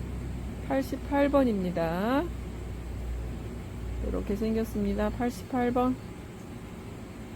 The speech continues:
팔십팔 번.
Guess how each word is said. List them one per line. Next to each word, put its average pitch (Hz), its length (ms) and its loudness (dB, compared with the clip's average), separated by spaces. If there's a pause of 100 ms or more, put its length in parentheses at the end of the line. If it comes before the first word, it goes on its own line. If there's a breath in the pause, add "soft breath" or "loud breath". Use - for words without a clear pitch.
(2250)
팔십팔 208 540 0
번. 202 580 2